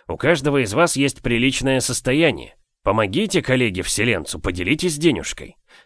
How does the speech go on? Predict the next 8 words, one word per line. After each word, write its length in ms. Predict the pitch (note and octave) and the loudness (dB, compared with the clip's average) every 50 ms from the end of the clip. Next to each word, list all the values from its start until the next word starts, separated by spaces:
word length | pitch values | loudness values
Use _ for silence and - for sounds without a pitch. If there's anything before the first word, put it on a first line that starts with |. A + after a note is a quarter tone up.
| - | -12
Естественно, 840 | - F2 G#2+ A2 - - - G2+ G2 G#2 - - B2 D3+ D#3+ E3+ D#3 | -8 -4 -4 -4 -4 -4 -2 -2 -2 -2 -2 -2 0 2 2 4 2
на 200 | B2 G2+ F#2+ F2 | 2 0 -2 -2
паях". 560 | - F#2+ F#2+ B2 D#3 E3 G#2+ D#2+ - - - _ _ _ _ _ _ _ _ _ _ _ _ _ _ _ _ - | 0 2 2 2 2 0 -2 -2 -6 -14 -20 _ _ _ _ _ _ _ _ _ _ _ _ _ _ _ _ -6
Товарищи 460 | - F2+ A2 D3 E3+ D3 - - C3 | -4 0 0 2 2 0 0 0 0
великие 380 | B2 B2 B2+ A2+ - A#2 G#2+ F2+ | 2 2 0 2 2 2 0 0
князья 500 | - G2 G#2 G#2 F#2+ E2 F#2 C#3 F3 E3+ | 0 -2 0 0 0 0 0 0 0 0
синхронно 640 | - - A#2 G#2 - - G2+ G#2 G2+ G2+ G#2+ A2 | 0 -2 -2 -2 0 0 2 2 2 2 0 -2
кивнули. 560 | G#2 - A#2+ A#2 A2 A2 F#2+ D#2 C#2 B1 - | 0 0 -2 0 0 0 -2 -2 -4 -10 -16